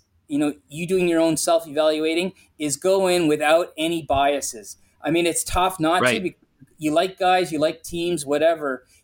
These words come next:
Speaker 1: You like sizes, you like, you know, different things. But the best thing is, honestly, to go with, you know, what you see on film and trust your own eyes. And people will tell you that, you know, uh,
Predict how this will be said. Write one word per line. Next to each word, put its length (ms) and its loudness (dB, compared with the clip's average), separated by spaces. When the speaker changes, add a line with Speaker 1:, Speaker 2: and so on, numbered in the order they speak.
Speaker 1:
You 120 -4
like 220 0
sizes, 680 0
you 100 0
like, 320 0
you 100 -4
know, 280 0
different 340 -2
things. 420 -2
But 100 -6
the 80 -2
best 340 0
thing 160 -2
is, 240 0
honestly, 840 0
to 100 -10
go 500 2
with, 400 -4
you 80 -4
know, 120 2
what 260 -2
you 80 -4
see 240 0
on 180 2
film 640 -2
and 120 -6
trust 420 -2
your 160 4
own 240 2
eyes. 280 2
And 260 -2
people 240 -6
will 100 -2
tell 200 -2
you 120 0
that, 240 -2
you 60 0
know, 240 0
uh, 420 2